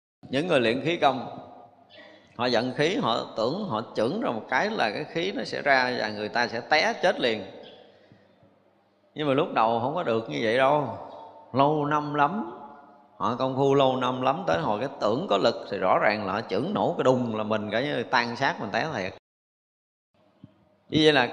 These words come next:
công phu tưởng lực đã hình thành. Nhưng ngược lại đối với đạo Phật thì đi ngược đường này là làm cho tưởng hết. Làm tưởng hết là một điều khó hơn là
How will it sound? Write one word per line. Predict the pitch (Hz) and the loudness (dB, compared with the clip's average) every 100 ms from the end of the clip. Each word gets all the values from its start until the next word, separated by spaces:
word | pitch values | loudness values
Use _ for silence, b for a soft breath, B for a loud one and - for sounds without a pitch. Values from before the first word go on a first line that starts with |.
| - - | -6 -2
công | 208 190 | -2 0
phu | 180 196 190 196 | 4 6 6 2
tưởng | 143 127 180 | 0 2 4
lực | 135 - - | 2 2 0
đã | 123 | 2
hình | 151 101 | 2 0
thành. | 104 95 92 101 - - - _ _ _ _ _ _ _ _ _ | -2 -4 -6 -14 -20 -20 -20 _ _ _ _ _ _ _ _ _
Nhưng | 131 160 160 | 4 4 4
ngược | 151 120 98 113 | 2 0 0 2
lại | 90 92 110 | 4 4 4
đối | 123 | 0
với | 147 131 | 0 0
đạo | 95 92 | -2 0
Phật | 104 - - - | -2 -2 -14 -10
thì | 110 98 | -6 -2
đi | 113 147 | 2 4
ngược | 131 113 - | 4 2 2
đường | 113 101 | 0 2
này | 104 107 110 - - - - _ _ b b b b b | -2 -2 -10 -18 -20 -20 -20 _ _ b b b b b
là | - 110 104 92 | -2 2 2 4
làm | 117 107 104 98 | 4 4 2 -4
cho | |
tưởng | 120 95 107 | -2 -2 -2
hết. | 135 143 156 170 - - - _ _ _ _ _ _ _ _ _ _ _ _ _ | -4 -2 -4 -8 -16 -20 -20 _ _ _ _ _ _ _ _ _ _ _ _ _
Làm | 113 113 | -2 0
tưởng | 113 135 | 0 2
hết | 139 175 | 4 4
là | 160 | 2
một | 107 | -2
điều | 120 101 101 | 0 0 -2
khó | - 156 190 | 0 4 6
hơn | 247 196 180 170 160 | 6 4 4 4 0
là | 139 107 92 | 0 2 0